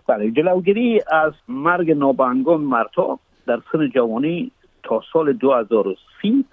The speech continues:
این برنامه موومبر است که میزان مرگ و میر از ناحیه امراض سرطانی پروستیت، خصیه ها و افسردگی به بیست و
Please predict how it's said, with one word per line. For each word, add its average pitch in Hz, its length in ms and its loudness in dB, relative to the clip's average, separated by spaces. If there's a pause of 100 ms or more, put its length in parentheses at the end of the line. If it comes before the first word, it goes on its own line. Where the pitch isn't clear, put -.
(160)
این 131 200 0
برنامه 117 640 0
موومبر 117 540 2
است 175 200 -2
که - 80 0
میزان 156 500 2
مرگ 135 300 0
و 123 40 0
میر 180 280 0
از 156 200 2
ناحیه 131 440 0
امراض 117 360 -2 (180)
سرطانی 113 640 -2
پروستیت، - 580 -2 (840)
خصیه 131 340 -2
ها 165 200 0
و 175 100 -2
افسردگی 120 800 -4
به 120 100 2
بیست 110 300 -8
و - 60 -4